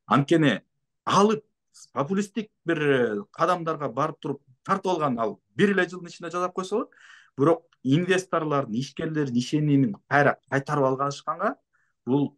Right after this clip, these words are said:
он жылдар кетет. Жыйырма жыл, отуз жылдан кийин кана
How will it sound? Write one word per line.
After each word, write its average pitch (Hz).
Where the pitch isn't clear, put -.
он 180
жылдар 147
кетет. 90
Жыйырма 165
жыл, 127
отуз 170
жылдан 147
кийин 160
кана 139